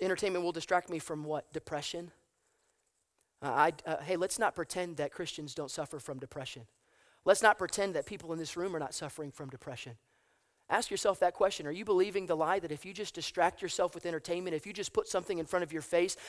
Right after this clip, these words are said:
that it's gonna s-, distract you from the fact that you have no feeling inside? Solomon tried it. You know what he said? "Vexation of spirit.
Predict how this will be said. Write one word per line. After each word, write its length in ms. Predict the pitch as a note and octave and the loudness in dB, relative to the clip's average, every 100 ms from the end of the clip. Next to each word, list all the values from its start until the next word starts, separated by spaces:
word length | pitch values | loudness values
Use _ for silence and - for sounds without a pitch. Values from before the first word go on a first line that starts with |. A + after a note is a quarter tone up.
| - | 4
that 120 | F3 | 6
it's 80 | F3+ | 6
gonna 140 | G#3 | 2
s-, 100 | F3+ | 0
distract 500 | - F3 - F#3+ A3 | -4 -6 4 6 6
you 80 | G3+ | 0
from 160 | - F#3+ | -6 -2
the 100 | E3 | -2
fact 520 | - - G3 D#3+ - | 2 10 10 10 2
that 160 | D#3+ - | -6 -6
you 60 | |
have 200 | D3+ D3+ C#3 | -4 -4 -4
no 200 | D#3+ E3+ | -4 -4
feeling 420 | F3+ - E3+ C#3+ B2 | -4 -4 -4 -4 -6
inside? 460 | A2+ - G2+ - _ _ _ _ _ _ _ _ _ _ _ _ _ _ _ _ _ _ _ | -10 -12 -12 -18 _ _ _ _ _ _ _ _ _ _ _ _ _ _ _ _ _ _ _
Solomon 360 | - G3+ E3 | 2 2 2
tried 260 | C3+ F3+ D#3 | 0 0 0
it. 100 | A#2 | -4
You 60 | C#3+ | -6
know 80 | |
what 80 | C#3+ | -4
he 40 | C3+ | -4
said? 260 | D#3+ D#3 - _ _ _ _ _ _ - | -6 -6 -8 _ _ _ _ _ _ -16
"Vexation 480 | - B2+ - C#3 D#3 | -12 -6 -4 -4 -6
of 80 | C3+ | -12
spirit. 340 | - C3+ A#2 | -10 -10 -12